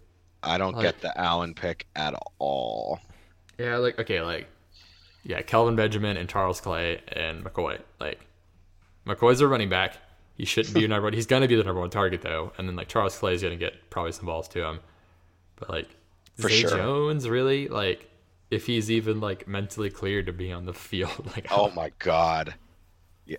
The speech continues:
Speaker 1: uh, who knows?
Speaker 2: Yeah, I don't know what's gonna happen with that. And then Kelvin Benjamin, like, as much as I, like, kinda do like him, he's not that great. Like <laughs>
Speaker 1: Yeah, same. I've always been high on Kelvin Benjamin because his first year with the Panthers was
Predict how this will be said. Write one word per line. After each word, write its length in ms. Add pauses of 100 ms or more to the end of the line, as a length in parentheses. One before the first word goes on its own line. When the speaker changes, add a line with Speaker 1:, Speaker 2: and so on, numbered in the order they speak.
Speaker 1:
uh, 460
who 160
knows? 380
Speaker 2:
Yeah, 140
I 40
don't 100
know 60
what's 160
gonna 140
happen 220
with 100
that. 200
And 80
then 140
Kelvin 300
Benjamin, 440
like, 300 (320)
as 120
much 180
as 120
I, 80
like, 280
kinda 320
do 220
like 300
him, 140
he's 200
not 240
that 300
great. 320 (140)
Like 260 (460)
<laughs> 100 (100)
Speaker 1:
Yeah, 280
same. 500 (140)
I've 160
always 260
been 140
high 280
on 160
Kelvin 360
Benjamin 840
because 300
his 180
first 400
year 140
with 140
the 80
Panthers 600
was 140